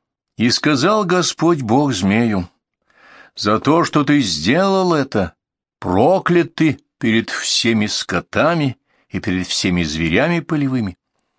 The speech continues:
Ты будешь ходить на чреве твоём, и будешь есть прах во все дни жизни твоей. И вражду положу между тобою и между женою,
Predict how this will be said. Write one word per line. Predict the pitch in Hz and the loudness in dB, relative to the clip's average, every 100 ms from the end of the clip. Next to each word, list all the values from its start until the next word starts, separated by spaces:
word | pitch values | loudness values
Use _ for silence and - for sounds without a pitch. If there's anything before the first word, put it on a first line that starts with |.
| _ _ _ | _ _ _
Ты | - 120 | -8 -4
будешь | 185 190 190 - | -2 0 0 0
ходить | - 147 180 160 | 0 0 -2 -2
на | 156 151 | 0 0
чреве | 135 - 135 147 104 | 0 -2 0 2 0
твоём, | - 85 76 71 - _ _ _ _ - - - | -4 -8 -8 -10 -14 _ _ _ _ -20 -18 -8
и | - | -2
будешь | 131 151 151 131 | 0 0 0 2
есть | 147 143 - | 0 0 -2
прах | - 127 147 160 - | 0 2 2 0 0
во | 160 147 | 0 0
все | - 156 | -2 -4
дни | 135 151 147 | -2 -2 0
жизни | 117 131 104 104 | 0 -2 -2 -6
твоей. | 98 90 82 _ _ _ _ _ _ _ _ _ - | -6 -8 -10 _ _ _ _ _ _ _ _ _ 0
И | 113 | 2
вражду | 117 131 131 110 143 240 190 | 4 2 0 -2 -2 -2 0
положу | 190 165 160 135 139 | 0 0 0 0 0
между | 131 127 110 104 104 | 2 0 0 -2 -2
тобою | 107 95 87 165 180 160 - | 0 0 2 0 2 0 0
и | 131 | 0
между | 127 135 107 117 | 2 0 0 0
женою, | 101 104 95 113 98 | 2 2 2 2 0